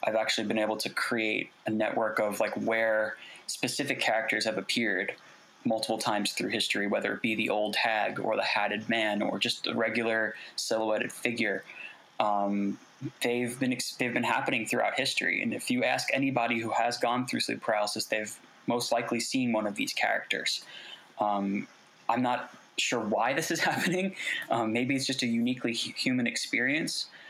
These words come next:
or maybe when you do enter that world of sleep paralysis where you're stuck between being conscious and subconscious, we meet entities that exist on a different plane.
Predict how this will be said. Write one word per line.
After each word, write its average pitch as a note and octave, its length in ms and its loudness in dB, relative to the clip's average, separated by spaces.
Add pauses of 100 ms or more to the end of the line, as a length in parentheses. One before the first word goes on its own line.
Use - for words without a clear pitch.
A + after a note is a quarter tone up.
(120)
or B2 140 2
maybe C3 380 2
when A#2+ 260 2
you A#2+ 140 2
do B2 280 2
enter C#3+ 640 0
that B2+ 280 2
world B2+ 300 2
of - 80 0
sleep C#4 220 0
paralysis C3+ 440 0
where B2 100 2
you're A2+ 80 0
stuck A#2 280 0
between A#2+ 380 2
being A2+ 220 0
conscious A2+ 460 0
and A#2 160 0
subconscious, C3+ 800 0 (320)
we A#2+ 140 2
meet A#2 400 0 (920)
entities B2+ 440 2
that A2 180 2
exist A2+ 460 -2
on A2 100 0
a G#2+ 40 0
different G#2+ 360 -2
plane. - 380 0